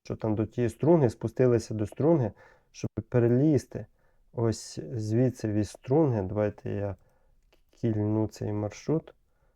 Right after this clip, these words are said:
Ось вони були десь тут. Я грубо візьму від струнги і в бік Щербана їх відправлю.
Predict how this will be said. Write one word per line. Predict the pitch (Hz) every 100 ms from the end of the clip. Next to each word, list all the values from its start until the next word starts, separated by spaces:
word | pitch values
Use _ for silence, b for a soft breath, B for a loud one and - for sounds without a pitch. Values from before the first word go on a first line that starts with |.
| _ 113
Ось | 110 -
вони | 110 113
були | 107 113 110
десь | 107 104 -
тут. | - 110 -
Я | 98
грубо | 107 120 120 113 107
візьму | 107 104 104 98
від | 104 104 - _ _ _ _
струнги | _ - 113 117 127 160 180 - _ _ _ _
і | 156 120 117 113
в | 110 110
бік | 113 127 -
Щербана | - - 117 107 101 101 98
їх | 98 98 -
відправлю. | - - 123 147 151 117